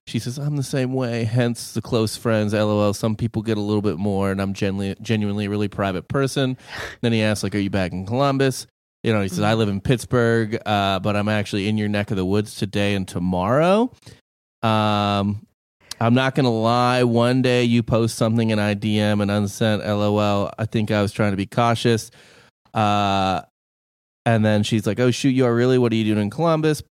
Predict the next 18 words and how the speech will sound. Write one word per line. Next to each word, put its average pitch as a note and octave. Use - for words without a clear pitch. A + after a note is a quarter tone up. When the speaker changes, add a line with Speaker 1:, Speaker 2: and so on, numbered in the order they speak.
Speaker 1:
Blah, F#3
blah, A2+
blah. G#2
Speaker 2:
Sure. D#3+
You B3
know, D#4+
there's D#4+
nothing, A3
it, G#3
it's G#3
more G3
uncomfortable F3
for -
me D#3+
to, E3
like, C3+
hear, E3
like, D3+